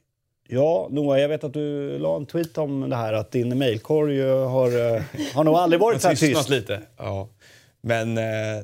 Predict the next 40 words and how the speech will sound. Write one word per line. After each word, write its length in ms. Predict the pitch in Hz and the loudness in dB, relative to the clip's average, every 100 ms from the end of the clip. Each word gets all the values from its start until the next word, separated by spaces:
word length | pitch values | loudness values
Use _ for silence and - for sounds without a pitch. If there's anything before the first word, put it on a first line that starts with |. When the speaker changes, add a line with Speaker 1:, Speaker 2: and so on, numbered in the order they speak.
| - | -10
Speaker 2:
nej, 160 | 117 | -8
men 80 | 113 | -4
det 60 | 117 | -2
är 100 | 107 | -4
ju 80 | 107 | -4
också 280 | 101 107 117 | -4 -4 -4
liksom 420 | 104 101 98 95 - _ - | -4 -6 -8 -8 -12 _ -12
att 260 | 110 104 - | -12 -10 -10
rikta 340 | 110 - 95 95 _ | -10 -8 -10 -10 _
strålkastarna 600 | - - 110 117 104 107 | -12 -6 -4 -4 -4 -4
på 80 | 104 | -4
bara 320 | 110 104 101 | -2 -2 -2
Solskjaer 400 | 95 104 95 117 | -6 -6 -4 -2
i 20 | 104 | -2
det 60 | |
här 120 | 98 | -2
läget 200 | 95 98 | -6 -8
blir 100 | 92 | -12
ju 60 | 95 | -14
fel, 300 | - 87 - | -14 -14 -14
såklart. 480 | 101 101 - - - | -16 -16 -16 -18 -20
För 140 | - - | -20 -20
att 100 | - | -16
det, 240 | - - 104 - | -14 -14 -16 -12
Speaker 1:
Mm. 260 | 95 101 110 _ _ _ _ _ | -10 -10 -14 _ _ _ _ _
Speaker 2:
det 80 | 104 | -10
är 40 | 95 | -8
ju, 440 | 92 92 90 90 - - | -8 -8 -10 -12 -16 -16
han 340 | - 98 104 | -12 -8 -8
är 40 | 104 | -8
ju 120 | 98 | -8
precis 320 | 98 101 92 | -8 -8 -6
som 180 | - 95 | -8 -8
mång-, 280 | 98 95 98 | -8 -8 -8
mycket 240 | 98 104 | -8 -8
annat 180 | 104 95 | -8 -10
här 320 | 95 90 92 92 _ _ _ _ _ _ _ _ _ _ - | -10 -12 -16 -20 _ _ _ _ _ _ _ _ _ _ -16
ett 120 | 101 | -12
uttryck 400 | 101 92 - 98 | -12 -12 -14 -12
för 380 | - 101 104 | -10 -10 -12